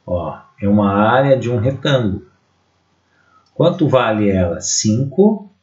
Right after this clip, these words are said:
correto? Ela vale cinco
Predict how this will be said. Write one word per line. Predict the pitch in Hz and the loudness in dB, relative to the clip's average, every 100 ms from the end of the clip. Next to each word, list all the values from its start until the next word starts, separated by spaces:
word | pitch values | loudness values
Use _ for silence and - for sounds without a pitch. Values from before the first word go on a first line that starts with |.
| _ _ | _ _
correto? | - 90 104 156 190 - - _ _ - | -6 2 2 2 -2 -8 -20 _ _ -8
Ela | 98 104 | 0 2
vale | 98 101 95 | 2 2 0
cinco | 92 - 113 147 - 214 214 | -4 -4 -2 -2 -2 -2 -4